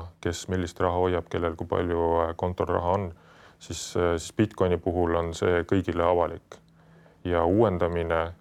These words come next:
äh, kui panganduses käib uuendamine jällegi panga sees, seal, äh, panga infosüsteemis, äh, kas inimesed teevad või, või automaatika teeb seal ülekandeid.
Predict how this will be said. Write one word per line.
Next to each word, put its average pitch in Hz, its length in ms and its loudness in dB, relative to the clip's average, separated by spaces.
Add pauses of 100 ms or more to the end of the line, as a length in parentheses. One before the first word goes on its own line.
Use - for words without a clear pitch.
(140)
äh, 90 160 -4
kui 87 120 -14
panganduses 85 540 0
käib 85 280 -2
uuendamine 85 580 0
jällegi 85 340 0
panga 90 300 0
sees, 104 480 0
seal, 82 360 -2
äh, 82 720 0
panga 87 360 0
infosüsteemis, 90 1000 -2
äh, 80 360 -2
kas - 220 -10
inimesed 85 440 -2
teevad 82 280 0
või, 82 300 -2
või 82 140 -2
automaatika 92 640 0
teeb 82 200 -6
seal - 160 -6
ülekandeid. 82 520 -2